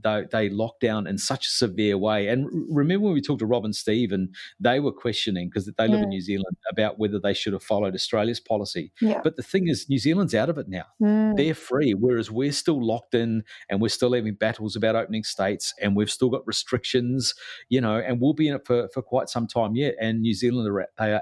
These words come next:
Speaker 1: out the other side.
Speaker 2: Oh, yeah, we'll still,
Speaker 1: Uh,
Speaker 2: we'll have restrictions for another number of months, I think.
Speaker 1: Yeah,
Speaker 2: And
Speaker 1: I think
Speaker 2: talking
Speaker 1: so.
Speaker 2: about borders, Queens-, I just saw Queensland's opening on the tenth of July.
Speaker 1: It is the tenth.
Speaker 2: Yeah.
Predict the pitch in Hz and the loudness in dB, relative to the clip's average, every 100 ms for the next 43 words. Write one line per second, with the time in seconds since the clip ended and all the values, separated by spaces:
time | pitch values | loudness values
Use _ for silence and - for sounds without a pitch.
0 | - 107 107 113 101 98 - 95 87 - | -2 -4 -2 0 0 -2 -4 -2 -2 2
1 | 214 202 208 220 285 202 226 277 240 180 | 0 2 0 2 2 2 2 2 0 -2
2 | 190 - 190 - 180 180 185 180 180 180 | -6 -4 -4 -2 -6 -2 0 0 0 -2
3 | - 190 190 202 208 180 170 180 185 - | -4 -2 2 2 2 0 0 -2 -2 -4
4 | - 180 - 202 247 _ _ - 113 131 | -14 -8 -4 -4 -6 _ _ -2 4 4
5 | 110 156 240 120 143 240 247 214 - 202 | 4 0 0 -4 0 0 2 0 0 0
6 | 226 185 180 - 220 214 190 190 - 190 | 0 0 -4 -2 -2 0 0 0 -2 -4
7 | - 196 190 185 180 202 196 196 190 190 | -2 -4 -2 -4 0 -2 -2 -6 -6 -2
8 | 202 190 185 - 185 214 233 170 _ _ | -4 -2 -4 0 2 2 0 -8 _ _
9 | _ _ _ 156 185 202 196 - 107 - | _ _ _ 2 2 0 -4 -4 -4 -2
10 | 220 240 | 2 2